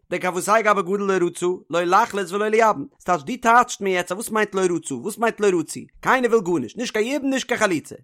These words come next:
איז אויף דעם, זאגט די משנה, באזאר אויפן, צווינגט מען די ערלסטע? פאר וואס, אלא מאך אויס נייצל גודל, למיך פיי? לך פיי לדי די, וואס דארף מען צוריק גיין צום ערלסטן צווינגען?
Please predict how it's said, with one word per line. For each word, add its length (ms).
איז 140
אויף 120
דעם, 260
זאגט 140
די 80
משנה, 260
באזאר 220
אויפן, 300
צווינגט 380
מען 120
די 60
ערלסטע? 360
פאר 160
וואס, 220
אלא 240
מאך 280
אויס 140
נייצל 300
גודל, 280
למיך 260
פיי? 420
לך 160
פיי 260
לדי 220
די, 220
וואס 80
דארף 180
מען 80
צוריק 180
גיין 120
צום 180
ערלסטן 320
צווינגען? 440